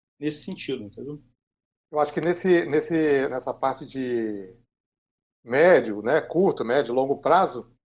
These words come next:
Speaker 2: é, que, né, Max, eu acho que tem, por exemplo, quando você fala, por exemplo, da desperticidade, ou de aprender, né, alguma coisa que seja grande, que não vai ser resolvida agora,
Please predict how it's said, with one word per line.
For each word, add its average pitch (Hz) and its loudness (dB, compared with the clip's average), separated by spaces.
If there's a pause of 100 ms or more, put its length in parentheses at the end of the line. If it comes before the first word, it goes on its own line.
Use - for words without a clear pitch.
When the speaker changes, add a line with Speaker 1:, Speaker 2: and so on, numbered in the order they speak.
(920)
Speaker 2:
é, 123 0
que, - -16 (500)
né, 139 -4
Max, 131 -4
eu 135 0
acho 143 2
que 180 -2
tem, 175 4
por 151 2
exemplo, 123 4
quando 147 2
você 156 2
fala, 131 2
por 110 0
exemplo, 110 0
da - 6
desperticidade, 151 2
ou 120 0
de 135 2
aprender, 147 2
né, 160 2
alguma 147 2
coisa 151 4
que - -10
seja 151 0
grande, 147 4
que - -10
não 131 -10
vai 185 0
ser 190 -6
resolvida 139 0
agora, 165 0